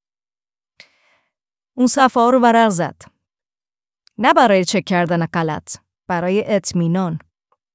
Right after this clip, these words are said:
اطمینان از این که آ-، اون چه در ذهنش بوده همون چیزیه که حالا در دستشه.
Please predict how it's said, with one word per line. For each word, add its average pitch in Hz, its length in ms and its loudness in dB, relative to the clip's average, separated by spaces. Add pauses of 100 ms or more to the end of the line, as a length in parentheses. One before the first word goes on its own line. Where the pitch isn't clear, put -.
(600)
اطمینان 233 400 2
از 226 180 2
این 262 100 -2
که 247 140 2
آ-، 233 220 4 (140)
اون 247 240 2
چه 240 180 0
در 196 240 0
ذهنش 185 560 0
بوده 202 340 0
همون 233 380 -2
چیزیه 262 480 -2
که 262 160 -2
حالا 180 220 -2
در 160 220 -4
دستشه. - 640 -10